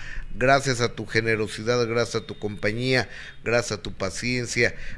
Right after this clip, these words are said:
gracias a que nos das, eh, la generosa oportunidad de entrar en, en tus dispositivos, pero sobre todo en tu,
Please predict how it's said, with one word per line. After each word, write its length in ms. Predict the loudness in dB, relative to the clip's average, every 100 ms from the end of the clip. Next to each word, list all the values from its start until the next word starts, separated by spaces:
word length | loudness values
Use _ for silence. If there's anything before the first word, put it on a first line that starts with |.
| -2
gracias 600 | 2 2 4 2 0 2
a 400 | 0 2 2 -2 -2
que 100 | -4
nos 220 | -4 -4
das, 400 | 0 2 0 -8
eh, 140 | -8 -6
la 580 | -4 -2 -2 -2 -2 -4
generosa 520 | -2 -2 -2 -4 -4 -4
oportunidad 880 | -4 -8 -8 -8 -4 4 4 4 0 -12 -10
de 100 | -4
entrar 380 | -4 0 2 2
en, 240 | 0 -4 -8 -10 -10 -10 -12 -10
en 100 | -10
tus 240 | -10 -12 -10 -10 -10 -12 -14 -18 -12
dispositivos, 720 | -8 -8 -8 -8 -10 -8 -8 -6
pero 160 | -8
sobre 200 | -6 -4
todo 360 | -2 0 -2 -4 -10 -16 -16 -16 -14 -14 -14 -16 -18 -20 -20 -20 -20 -16
en 140 | -14 -14
tu, 260 | -14 -14